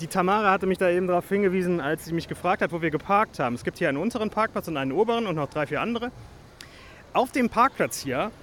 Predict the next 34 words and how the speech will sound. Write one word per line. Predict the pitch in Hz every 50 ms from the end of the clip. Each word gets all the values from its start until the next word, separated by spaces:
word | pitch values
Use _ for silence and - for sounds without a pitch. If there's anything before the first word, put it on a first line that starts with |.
| - - - - -
arbeiten | 170 196 208 190 196 202 202 - 190 180
mehr | 180 190 220 240
Leute, | 220 190 185 202 233 220 - - 156 175 208 226 - - - - - - - -
als | 151 180 - -
ich | - 196
in | 190
so | 170 175
manchem | 165 170 202 240 - 254 202 -
Themenbereich | - 196 208 220 220 202 180 143 143 147 160 160 147
in | 143 165
anderen | 135 175 180 170 160
Freizeitparks | - - 131 131 127 - 135 - - 135 135 - -
gesehen | - 156 117 131 139 131 127 120
habe. | - 120 113 110 104 110 110 - - - - -
Da | 123 131
waren | 185 208 226
fünf | - - - 247 285 311 -
oder | 220 202 180 175
sechs | - 202 247 - - -
Leute, | 165 156 175 233 269 - - 151 180 226 247 - - - - - - -
die | 170
mit | 180 190 165
so | - 190
Signalfahnen | 175 180 175 156 175 180 190 220 262 294 - - - 175 151 151 165 190 190
die | 185
Leute | 170 180 220 233 - 143
einweisen, | 135 143 147 143 120 131 123 135 139
also | 156 143
wirklich | 226 - -
mit | 220 -
so | 180
Fahnen | - - 190 202 214 202
so | 175
reinwinken, | 151 156 175 208 233 185 175 160 147 131 - 131 113